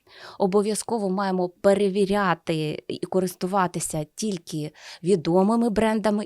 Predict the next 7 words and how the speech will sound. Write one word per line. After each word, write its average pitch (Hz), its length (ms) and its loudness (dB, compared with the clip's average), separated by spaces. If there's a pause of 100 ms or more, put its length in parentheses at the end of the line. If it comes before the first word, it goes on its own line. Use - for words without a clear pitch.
і 180 80 -2
купляти 180 640 0
їх 160 440 -6
у 202 280 -2
відомих, 180 880 2
в 160 100 -8
відомих, 202 600 2